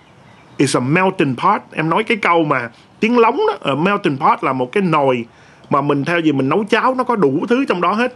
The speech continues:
Mà chỉ có người Mỹ họ nói câu này được thôi. Chứ người ngoài họ nói mình á là mình, họ mang cái tội là, là họ phỉ báng mình. Nó nói, "This is a melting pot. The reason that we are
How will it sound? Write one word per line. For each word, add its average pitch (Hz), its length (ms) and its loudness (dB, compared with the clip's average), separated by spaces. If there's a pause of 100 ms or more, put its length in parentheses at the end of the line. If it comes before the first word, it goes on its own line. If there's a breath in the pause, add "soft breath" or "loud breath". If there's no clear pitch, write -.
Mà 143 100 0
chỉ - 180 0
có 285 100 2
người 185 180 4
Mỹ 151 220 2
họ 180 120 0
nói 196 160 2
câu 196 160 0
này 151 120 0
được 131 180 0
thôi. 190 180 2 (300 loud breath)
Chứ 277 100 0
người 170 240 4
ngoài 151 260 2
họ 151 120 -2
nói 214 200 0
mình 147 240 0
á 196 120 -2 (720 soft breath)
là 139 140 2
mình, 135 400 -2
họ 123 120 0
mang 170 160 0
cái 208 140 -4
tội 135 180 0
là, 127 220 0
là 123 240 0
họ 120 360 0
phỉ 135 260 0
báng 180 280 0
mình. 131 160 -2 (320 loud breath)
Nó 170 80 -2
nói, 202 120 -2 (400)
"This 247 180 0
is 160 60 6
a 139 60 2
melting 165 480 0
pot. 143 240 0 (560 loud breath)
The 147 80 4
reason 269 560 4
that 190 100 2
we 208 340 2
are 175 340 0